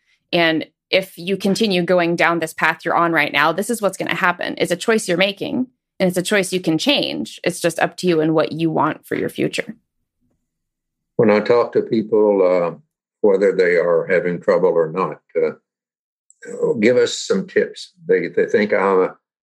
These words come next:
Speaker 2: they think I am a mastermind on diabetes just because I've had it for so long. I don't really consider myself a mastermind at all. Give me some tips.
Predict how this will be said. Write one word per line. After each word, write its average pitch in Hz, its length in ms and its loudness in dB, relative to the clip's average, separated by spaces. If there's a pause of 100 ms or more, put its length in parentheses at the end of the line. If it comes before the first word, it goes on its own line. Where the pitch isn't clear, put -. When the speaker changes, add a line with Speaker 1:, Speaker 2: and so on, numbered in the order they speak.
(320)
Speaker 2:
they 107 260 2
think 113 340 0
I 95 340 0
am 85 280 -4
a 85 120 -2
mastermind 80 880 -2
on 76 260 -6
diabetes 76 640 -4 (720)
just 110 300 0
because 98 340 0
I've 85 160 0
had 98 160 2
it 85 160 0
for 82 120 0
so 76 180 -2
long. 87 420 0
I 80 60 -2
don't 98 220 0
really 92 220 2
consider 87 540 0
myself 80 440 -2
a 78 100 0
mastermind 80 640 -8
at 73 100 -6
all. 85 360 0 (840)
Give 156 200 2
me 170 100 2
some 139 240 0
tips. - 540 -2